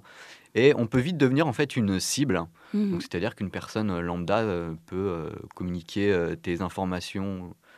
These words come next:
Speaker 1: ton nom et ton prénom Facebook.
Speaker 2: Ouais.
Speaker 1: Et derrière, il y a toute une communauté, en fait, qui va venir, ben,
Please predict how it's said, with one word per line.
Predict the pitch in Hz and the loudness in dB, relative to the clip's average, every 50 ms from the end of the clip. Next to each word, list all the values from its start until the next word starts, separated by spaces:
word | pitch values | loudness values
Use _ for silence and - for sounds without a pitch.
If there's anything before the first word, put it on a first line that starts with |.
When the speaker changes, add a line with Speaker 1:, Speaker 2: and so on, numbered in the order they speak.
| - _ | -14 _
Speaker 1:
ton | - 110 | 0 2
nom | 110 113 123 127 | 4 6 6 6
et | 113 | 6
ton | - 110 98 | 4 2 0
prénom | - - 120 120 127 123 | 2 2 4 4 4 4
Facebook. | - - 117 104 95 120 170 165 - 101 87 - - - - - - | 4 4 2 2 2 0 0 0 0 -2 -4 -4 -8 -18 -8 -2 2
Speaker 2:
Ouais. | 202 208 214 | 2 4 6
Speaker 1:
Et | 117 113 | 6 8
derrière, | 117 107 113 120 - | 8 8 8 8 6
il | 110 | 6
y | |
a | 104 | 4
toute | - 143 - | 0 0 -2
une | 131 120 107 | 0 2 4
communauté, | - 143 143 143 139 139 131 123 - 156 156 | 6 8 8 8 8 6 6 4 4 4 4
en | 147 123 | 4 2
fait, | - - 135 139 | 2 0 -2 -2
qui | 135 - - 98 | -2 -4 -4 0
va | 107 107 | 2 2
venir, | 104 104 110 113 117 123 135 143 135 117 | 2 2 0 0 0 0 0 0 0 0
ben, | 104 107 117 123 127 123 | 2 2 2 2 0 -2